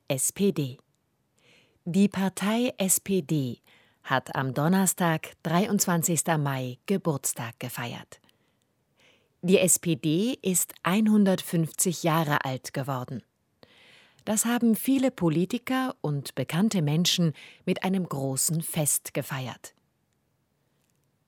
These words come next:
Am dreiundzwanzigsten Mai achtzehnhundertdreiundsechzig hat der Schriftsteller und Politiker Ferdinand Lassalle einen Verein gegründet. Der Verein hieß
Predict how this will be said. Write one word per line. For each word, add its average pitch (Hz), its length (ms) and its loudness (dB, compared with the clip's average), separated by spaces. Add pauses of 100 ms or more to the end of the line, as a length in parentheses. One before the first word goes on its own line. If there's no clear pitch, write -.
(680)
Am 170 360 2
dreiundzwanzigsten 190 1120 2
Mai 165 440 2
achtzehnhundertdreiundsechzig 165 1900 0 (400)
hat - 360 -6
der 135 160 0
Schriftsteller 208 960 2
und 143 260 -4
Politiker 180 760 0 (340)
Ferdinand 180 580 2
Lassalle 143 600 0 (340)
einen 180 240 2
Verein 170 560 0
gegründet. 131 680 -6 (800)
Der 196 120 6
Verein 233 440 2
hieß 220 380 2